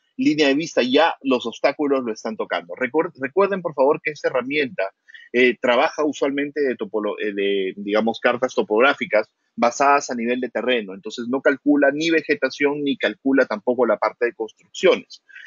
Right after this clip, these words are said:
Eso hay que hacerlo adicionalmente. Entonces, no debería marcar nunca en el software, ya que obviamente en la vida real es probable que tengamos siempre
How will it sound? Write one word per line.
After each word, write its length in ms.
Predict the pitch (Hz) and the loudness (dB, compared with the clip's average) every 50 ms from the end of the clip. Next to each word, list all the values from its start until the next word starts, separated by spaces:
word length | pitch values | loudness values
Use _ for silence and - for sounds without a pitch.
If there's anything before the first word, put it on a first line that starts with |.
| - - | -4 -2
Eso 300 | 123 120 - 135 117 104 | 0 0 2 4 4 4
hay 160 | 113 123 107 | 4 2 2
que 80 | - 117 | -2 -4
hacerlo 440 | - - 131 120 127 135 135 - _ _ - | -2 0 0 0 2 0 -4 -4 _ _ -2
adicionalmente. 840 | 120 120 110 113 107 - - 95 104 107 110 113 113 104 92 90 | -2 -2 -2 -2 -6 -10 -10 -6 -6 -4 -4 -4 -4 -4 -6 -10
Entonces, 360 | 90 107 113 123 123 - - _ _ - _ _ _ _ - | -10 -6 -4 -4 -6 -6 -12 _ _ -20 _ _ _ _ -6
no 240 | 143 151 156 185 | -2 2 2 4
debería 400 | 196 196 180 170 156 160 175 170 | 6 6 6 6 4 4 4 4
marcar 400 | 160 156 131 123 - 147 147 135 131 | 4 2 0 0 2 0 0 0 0
nunca 360 | 147 156 175 180 170 151 160 | -2 -4 -4 -4 -2 -2 -2
en 100 | 131 123 | -2 -2
el 100 | 113 110 | -4 -4
software, 440 | - - 156 147 120 117 123 123 123 120 | 0 2 2 2 2 0 -4 -4 -2 -2
ya 140 | 117 117 113 | -2 -2 -2
que 200 | - 120 113 - - | -2 -6 -6 -4 -2
obviamente 480 | - 127 131 117 113 120 127 127 131 131 | -2 0 0 0 0 -2 -4 -4 -2 -2
en 60 | 117 | -2
la 80 | 107 | 0
vida 220 | 104 113 123 123 123 | 0 2 4 4 4
real 240 | 120 120 113 117 113 | 4 2 0 0 -2
es 80 | 113 - | -6 -14
probable 420 | - - 113 110 113 120 120 123 | -8 -2 2 2 2 2 2 0
que 100 | 120 117 | -4 -6
tengamos 460 | 95 107 104 104 107 110 117 117 110 - | -10 -12 -8 -4 -4 -4 -4 -6 -8 -6
siempre 460 | - 113 113 113 - 120 117 113 | -6 -6 -4 -2 0 0 0 0